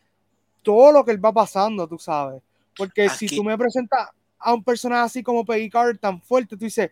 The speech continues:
Speaker 1: "Loco, pero ¿y, y, y en qué? Que ella nunca va a sangrar, nunca va a pasar nada", que,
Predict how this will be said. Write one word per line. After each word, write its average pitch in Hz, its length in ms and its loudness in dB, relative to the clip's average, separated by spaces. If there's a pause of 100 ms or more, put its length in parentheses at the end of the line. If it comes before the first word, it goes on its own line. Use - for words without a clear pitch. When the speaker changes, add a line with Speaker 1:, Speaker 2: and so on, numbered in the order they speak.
(420)
Speaker 1:
"Loco, 214 200 2
pero 302 280 6
¿y, 233 240 -4
y, 247 280 -2
y 240 40 6
en 233 100 -2
qué? - 340 0 (300)
Que 233 240 2
ella 220 220 4
nunca 294 240 4
va 277 60 10
a 233 40 0
sangrar, 277 340 2
nunca 247 280 2
va 240 60 10
a 247 60 6
pasar 254 240 -4
nada", 269 380 2
que, 214 260 -4